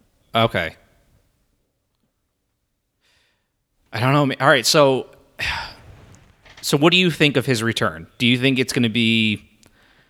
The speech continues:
a steady climb? Do you think he's gonna be successful? Do you think he's going to jump the, you know, the,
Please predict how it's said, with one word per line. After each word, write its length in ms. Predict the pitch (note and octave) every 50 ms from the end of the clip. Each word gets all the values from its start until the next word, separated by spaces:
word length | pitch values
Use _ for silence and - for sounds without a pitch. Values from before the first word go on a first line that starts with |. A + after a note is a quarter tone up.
| _ _ _ _ _
a 80 | - -
steady 340 | - - - B2+ A2+ G#2+ G2
climb? 400 | - - C3+ C#3 D3 D3+ D3+ C3+
Do 80 | A2+
you 60 | A2 G2+
think 160 | G#2+ G#2+ G2+
he's 160 | G2+ G2+ F#2
gonna 100 | G#2 G2+
be 80 | G2 F2+
successful? 720 | - G#2+ - - - C#3+ C#3 - - - C#3+ C3+ C3+ C#3
Do 180 | B2+ A2+ A2+ A#2+
you 160 | A#2 A#2+ A#2+
think 280 | A2 - C3+ B2 A#2 G#2+
he's 280 | - B2+ A#2+ A2 G#2
going 360 | - C3 A#2 A2+ A2 G#2+ G#2+ G#2
to 560 | - - A#2 A2 G#2+ G#2 G#2 G2+ G2 F#2+ F2+ - _ _ _ _ _ _ _ _ _ _ _ _ _ _ _ _ _ _ _ _ _ _ -
jump 460 | A2+ - C#3 D3 C#3+ D3 C#3+ - - -
the, 640 | B2+ C3+ C3 B2 A#2+ A#2 A2+ A2+ A2 A2 A2+ A2 F#2+ - - _ _ _ _ _ _ _ _ _ _ _
you 140 | - C#3+ C3
know, 340 | A#2+ A2 G#2 G2+ G2+ G2+ G2 - _ _ _ _ _ _ _ _ _ _ _ _ _ _
the, 420 | - D3+ C3+ B2 A#2+ A#2 - -